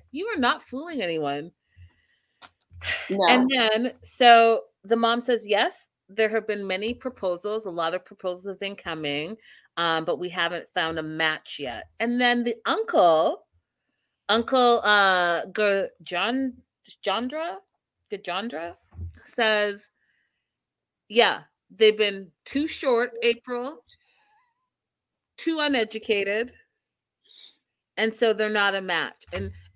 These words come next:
Speaker 1: and Rishi's sitting there, "Yeah, because I'm educated and I'm hot and I'm popular." And Jen's like, "Wait,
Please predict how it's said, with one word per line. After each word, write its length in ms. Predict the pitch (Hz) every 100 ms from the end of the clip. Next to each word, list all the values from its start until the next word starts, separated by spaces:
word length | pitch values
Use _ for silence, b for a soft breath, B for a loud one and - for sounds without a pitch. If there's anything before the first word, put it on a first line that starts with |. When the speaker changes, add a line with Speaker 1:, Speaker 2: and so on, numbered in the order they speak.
| 196
Speaker 1:
and 200 | 220 220
Rishi's 380 | 262 269 247
sitting 220 | 254 226 214
there, 140 | 202
"Yeah, 340 | 196 196 175 156 151 -
because 280 | 180 202 185
I'm 200 | 156 147
educated 720 | 139 170 208 - 208 202 196
and 60 | 127
I'm 240 | 131 131 135
hot 760 | - - 131 160 185 190 -
and 140 | 175 151
I'm 160 | 131 -
popular." 800 | - 175 - 254 220 220 220 214 b b b b _ 202
And 240 | 214 202 _ _ _ -
Jen's 260 | 240 247
like, 180 | 247 220 - _
"Wait, 400 | 208 226 170 -